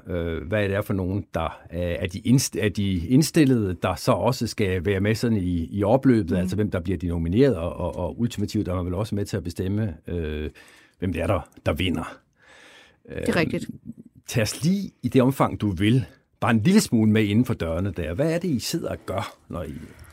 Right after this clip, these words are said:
Speaker 2: Jamen, altså, jeg kan tage jer med ind på det. Altså, det er jo, det, man skal vide om den her Cavling-komité, det er, at vi er fem medlemmer, øh, og vi har en musketier, som er, at, øh, alle, øh, alle stemme betyder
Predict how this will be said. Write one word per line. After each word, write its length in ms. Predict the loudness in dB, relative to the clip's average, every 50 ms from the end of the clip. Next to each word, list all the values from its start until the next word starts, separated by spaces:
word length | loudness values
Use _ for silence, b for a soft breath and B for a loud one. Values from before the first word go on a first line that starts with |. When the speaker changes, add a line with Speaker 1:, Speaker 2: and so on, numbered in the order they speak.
| b b b b b b b b b b b _ _ 2
Speaker 2:
Jamen, 380 | 2 4 4 4 2 0 0 -2
altså, 280 | -2 -4 -2 0 0 0
jeg 300 | 2 2 2 2 0 0
kan 100 | 0 0
tage 160 | 2 4 4
jer 80 | 4 4
med 160 | 4 4 4
ind 120 | 4 2 2
på 80 | 0
det. 120 | -2 -2 -4 -2
Altså, 260 | -2 0 0 0 -2 0 2
det 100 | 4 4
er 40 | 4
jo, 320 | 4 2 0 -2 -6 -12 -14 -12 -6 -2
det, 80 | 2 4
man 120 | 4 4
skal 160 | 4 2 2
vide 280 | 2 4 4 2 2 0
om 120 | -2 -2
den 160 | -2 -2 -2
her 100 | -2 -2
Cavling-komité, 680 | -4 -4 -4 -2 0 0 -2 0 0 -2 -2 -2 -4 -6
det 180 | -6 -4 -4
er, 60 | -4
at 60 | -2 -2
vi 120 | -2 -2
er 100 | -4 -4
fem 240 | -6 -2 -2 -2 0
medlemmer, 480 | 0 0 0 0 0 0 -2 -2 -4 -6 _ _ _ _ _ _ B B B B B B B B B B B 2
øh, 340 | 4 4 4 4 2 2 0 0 0
og 160 | 0 0 2
vi 80 | 0
har 260 | 0 0 0 -2 -2 -2
en 260 | -2 -2 0 -2 -2 -4 _ -4
musketier, 560 | -2 -2 -2 0 -2 -2 -2 -2 -2 -2 -4 -6 -10 -14 -20 _ _ _ _ _
som 300 | -6 -4 -2 -2 -2 -4 -6
er, 200 | -6 -6 -6 -8 -8 -14 _ _ -6
at, 180 | -6 -6 -6 -8 _ _ _ -4
øh, 200 | -2 -2 -2 -2 -6 -10 _ 0
alle, 320 | 0 2 2 2 0 -2 -4 _ _ _ -4
øh, 440 | -4 -2 -2 -2 -2 -4 -4 -8 -10 -14 -18 _ -8
alle 200 | -6 -4 -2 -2
stemme 440 | -2 -4 -4 -2 -2 -2 -2 -2 -4
betyder 520 | -4 -4 -6 -6 -4 -6 -4 -4 -4 -6